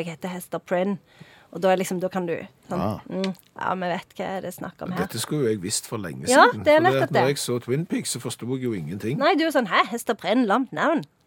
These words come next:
Speaker 1: Så dette, nå, nå vet vi det, så nå kan vi bruke det. Og, og jeg tenker sånn i samtaler som handler om, ja, stigma og sosiale normer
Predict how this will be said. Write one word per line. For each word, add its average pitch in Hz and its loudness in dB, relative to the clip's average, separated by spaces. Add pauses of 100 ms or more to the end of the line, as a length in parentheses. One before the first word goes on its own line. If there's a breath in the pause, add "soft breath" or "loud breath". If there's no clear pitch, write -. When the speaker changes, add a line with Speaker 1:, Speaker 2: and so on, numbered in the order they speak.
(340 loud breath)
Speaker 1:
Så - 2
dette, 269 6
nå, 294 10
nå 262 6 (160)
vet 262 0
vi 277 0
det, 311 4
så 294 -4
nå 247 2
kan 240 0
vi 220 4 (580)
bruke 190 0
det. 294 10 (260 loud breath)
Og, 226 6
og 254 8
jeg 262 0
tenker 226 0
sånn 226 -2
i 226 -2
samtaler 220 0
som - -4
handler 196 4
om, 427 -2 (480 soft breath)
ja, 214 6 (240)
stigma 247 0 (640)
og 180 -4
sosiale 226 4
normer 180 4